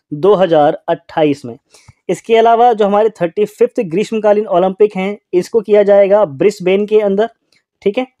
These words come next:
ब्रिस्बेन में इनको सेलिब्रेट किया जाएगा। इसके, और ये ब्रिस्बेन कहाँ पे है आपका? ऑस्ट्रेलिया के अंदर। दो, आप एक चीज़ और ध्यान रखना, ट्वेंटी फ़िफ्थ ग्रीष्मकालीन ओलंपिक भी आपके डिसाइड हो गए हैं। ये होंगे आपके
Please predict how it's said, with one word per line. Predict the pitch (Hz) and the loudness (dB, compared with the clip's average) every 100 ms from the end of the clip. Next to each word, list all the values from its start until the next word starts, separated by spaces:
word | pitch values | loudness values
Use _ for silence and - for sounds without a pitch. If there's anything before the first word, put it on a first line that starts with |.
| - | -14
ब्रिस्बेन | 139 - 202 190 208 | -4 -2 0 0 2
में | 214 | 2
इनको | 208 208 202 | -2 0 0
सेलिब्रेट | 196 190 190 202 | 0 0 2 0
किया | 202 202 | 2 2
जाएगा। | 202 208 202 226 _ _ _ _ - | 4 2 2 -6 _ _ _ _ -8
इसके, | 170 - 220 220 | -8 -4 0 0
और | 196 165 165 | 2 2 2
ये | 175 | 0
ब्रिस्बेन | 175 175 202 | -2 -2 -2
कहाँ | 196 180 | -2 -4
पे | 190 | 0
है | 208 | 0
आपका? | 202 220 | 0 -2
ऑस्ट्रेलिया | 240 170 160 - 175 190 214 | -2 -4 -4 -2 0 2 0
के | 220 | 0
अंदर। | 202 196 | -2 -2
दो, | 208 147 170 _ _ - | -6 -6 -8 _ _ -2
आप | 165 175 | -2 -2
एक | 165 | -4
चीज़ | 190 | -4
और | 160 165 | 0 0
ध्यान | 170 185 | 0 -2
रखना, | 190 190 233 _ | -4 -6 -10 _
ट्वेंटी | 165 170 175 220 | -2 -2 -2 -4
फ़िफ्थ | - - 247 - | -4 -4 -2 -2
ग्रीष्मकालीन | 170 147 208 208 214 190 190 190 | -4 -2 -4 -4 -2 0 0 -2
ओलंपिक | 160 160 160 175 | -2 -2 -2 -4
भी | 165 | 0
आपके | 190 170 | 0 0
डिसाइड | 170 160 151 | -4 -4 -2
हो | 139 | -2
गए | 151 175 | -2 -4
हैं। | 170 196 _ _ - | -6 -10 _ _ -8
ये | 160 | -2
होंगे | 190 190 202 | -2 0 0
आपके | 190 - 175 | 0 0 -4